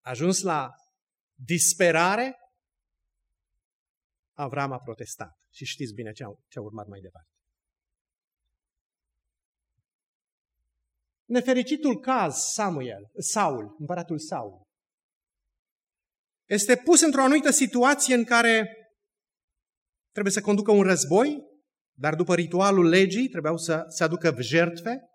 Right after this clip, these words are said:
jertfele nu le aducea oricine, trebuia să fie omul îndrituit care să aducă jertfele respective și acesta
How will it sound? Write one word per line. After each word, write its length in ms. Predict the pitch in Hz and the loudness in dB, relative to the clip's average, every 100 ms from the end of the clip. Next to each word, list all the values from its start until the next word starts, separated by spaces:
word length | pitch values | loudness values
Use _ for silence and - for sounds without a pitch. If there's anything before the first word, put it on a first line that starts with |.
| _ _ | _ _
jertfele 440 | 117 143 165 175 175 | -4 0 0 0 -2
nu 120 | 175 | 0
le 100 | 170 | 0
aducea 300 | 165 165 170 | -2 -2 0
oricine, 560 | 165 165 175 175 208 254 _ _ _ | 0 -2 -4 -2 -4 -6 _ _ _
trebuia 260 | - 127 156 | -12 -6 -6
să 140 | 165 | -4
fie 160 | 180 180 - | -2 -2 4
omul 540 | 185 214 214 226 226 | 6 8 8 4 2
îndrituit 680 | 170 160 147 170 175 202 196 | -2 -2 0 0 2 2 0
care 180 | 165 151 | -4 -2
să 180 | 156 151 156 _ _ _ - | -4 -8 _ _ _ _ -10
aducă 340 | 151 156 165 | -6 -4 -4
jertfele 400 | 127 165 170 160 | -2 -2 -2 -4
respective 640 | 151 - 147 185 170 170 170 | -4 -6 -6 -4 -4 -6 -10
și 200 | - 156 | -10 -10
acesta 600 | 147 160 156 156 151 | -6 -8 -6 -6 -6